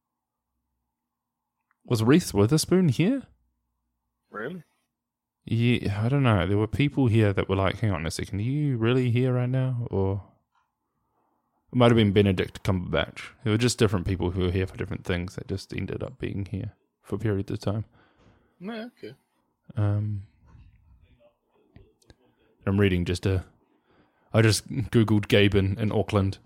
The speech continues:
Speaker 1: and the first one that came up was a, a story on Stuff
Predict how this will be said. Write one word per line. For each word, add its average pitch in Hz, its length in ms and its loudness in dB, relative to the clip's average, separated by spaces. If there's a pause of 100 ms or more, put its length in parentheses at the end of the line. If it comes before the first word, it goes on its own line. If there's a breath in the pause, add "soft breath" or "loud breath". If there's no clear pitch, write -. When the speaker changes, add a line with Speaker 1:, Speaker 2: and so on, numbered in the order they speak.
(180 soft breath)
Speaker 1:
and 98 100 -4
the 95 60 -2
first 104 240 2
one 95 80 0
that 92 100 -4
came 98 280 2
up - 180 -2
was 101 240 -2
a, 98 260 2
a 95 40 -4
story 98 320 2
on 90 180 0
Stuff - 540 -4